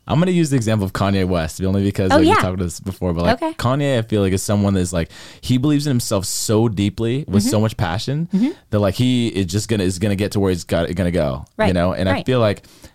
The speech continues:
Speaker 1: now when the ego comes into play,
Speaker 2: Mm-hmm.
Speaker 1: really that's where I feel like we do, like, we need to do a lot of the work is with our ego and how we see our own selves.
Speaker 2: Mm-hmm.
Speaker 1: Is, like, that his ego, I think, stands in his way a big time because
Speaker 2: Yeah, it's a
Speaker 1: he,
Speaker 2: persona.
Speaker 1: he creates a lot of problems for
Speaker 2: Mm-hmm.
Speaker 1: himself.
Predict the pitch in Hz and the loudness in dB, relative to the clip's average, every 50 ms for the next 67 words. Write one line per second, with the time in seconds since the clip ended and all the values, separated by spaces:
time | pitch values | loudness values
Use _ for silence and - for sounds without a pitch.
0 | _ _ - - _ _ - 95 98 95 95 95 92 98 101 98 - 101 139 143 | _ _ -20 -20 _ _ -2 0 0 2 2 2 2 2 0 0 0 0 0 0
1 | 151 139 123 135 107 107 101 104 98 90 - 104 90 85 85 85 87 113 - _ | 0 0 0 0 0 0 0 0 -2 0 0 -2 0 0 0 -2 -2 -4 -6 _
2 | - 196 180 220 277 370 - _ - - 92 107 123 123 123 107 110 110 - 107 | -4 -2 0 0 -2 -4 -8 _ -12 -6 -2 0 2 2 2 2 0 0 0 -2
3 | 98 98 - 104 98 95 87 92 98 92 85 98 92 90 - 87 87 82 - - | -2 -2 -2 -2 -2 -2 -2 -4 -4 -2 -2 -2 -2 -2 -4 -4 -4 -4 -4 -4
4 | 98 98 95 98 95 95 92 85 78 78 82 92 95 101 98 104 104 110 - - | -2 -2 0 0 0 0 0 -2 -2 -2 -2 -2 -2 -2 0 -2 -2 -4 -6 -8
5 | 98 90 92 90 85 78 78 85 87 95 92 90 85 92 95 90 85 85 82 - | -4 -2 -2 0 0 0 0 0 0 0 0 -2 -2 -2 -4 -4 -4 -4 -6 -6
6 | - 85 85 82 82 85 - 90 87 90 98 110 123 - - 202 190 233 330 - | -6 -6 -6 -6 -6 -6 -6 -4 -4 -2 -2 -4 -4 -4 -2 -2 -2 -2 -4 -6
7 | - - - - _ _ _ - - - 202 - 85 - 87 - - 58 82 87 | -12 -20 -20 -20 _ _ _ -4 -4 -2 -2 -2 -2 -2 -2 -4 -2 -4 -6 -2
8 | 98 101 110 104 90 101 104 104 117 110 107 104 110 95 - - 101 90 90 92 | -2 -2 0 0 0 0 2 2 2 2 2 2 0 -2 -2 -2 -2 0 0 0
9 | 92 90 87 92 82 82 87 101 101 104 - 135 131 135 131 123 107 98 - 101 | 0 0 0 0 0 0 0 0 -2 0 0 0 0 2 2 2 2 2 0 0
10 | 95 95 - - - - 104 - 214 196 - - 208 208 202 139 143 - 117 - | 0 -2 -4 -4 -4 -2 -2 0 -2 -2 -2 -2 -2 -2 -2 -4 -4 -4 -4 -2
11 | - 120 110 - 107 101 95 - 101 87 90 - - - - 90 85 - 90 80 | 0 -2 -2 0 0 -2 -2 0 -2 -2 0 0 0 0 0 -2 -2 -4 -4 -4
12 | 78 - - | -4 -6 -10